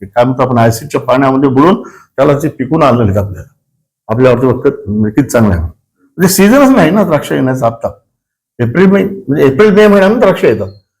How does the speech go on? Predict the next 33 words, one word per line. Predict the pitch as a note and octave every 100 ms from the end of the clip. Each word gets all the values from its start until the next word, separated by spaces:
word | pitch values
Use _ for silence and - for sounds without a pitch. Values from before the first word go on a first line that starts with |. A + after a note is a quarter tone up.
| _ _ _ -
पण | A#3
त्याला | A3+ A#3
जबरदस्ती | F#3+ D#3+ A3 A#3 A#3+ C#4 - -
असं | C#3+ A3
करून | - G#3 F#3 A3 -
आपल्या | C#3+ - G3+
त्या | G3
पोटामध्ये | F3+ E3+ F3+ F3+ F3+
हे | F#3
सगळं | F3+ D3+ D3 G3 -
ॲसिड | C#3 - D#3+
चाललेलं | - B2 A#2
आहे. | F2 _ _ _ _ _ _ _ _ _ _ _ _
त्या | G3+
अनुषंगाने | A#3+ C4+ C#4+ D4
कसं | C4 A3+
आहे, | A#3+
मग | A#3
आपल्याला | A3 A3 A3
थोडंही | - A#3 C#4+ C#4+ -
काय | - - G#3
व्हायरस | F3+ G3 G#3+ E3
आलं | D#3 C#3
की | - G3 D#3
मग | F3 E3+ -
आपण | C#3 D#3+
आजारी | C#3+ D3+ D#3+ D3
पडालो | B2+ A2+ A2+ A2
किंवा | A2+ _ _ _ _ C#3+
पोट | C#3+ F3 F3
दुखणं | D#3 D3+ C#3+
होऊ | C3+
लागलं. | A#2+ A#2+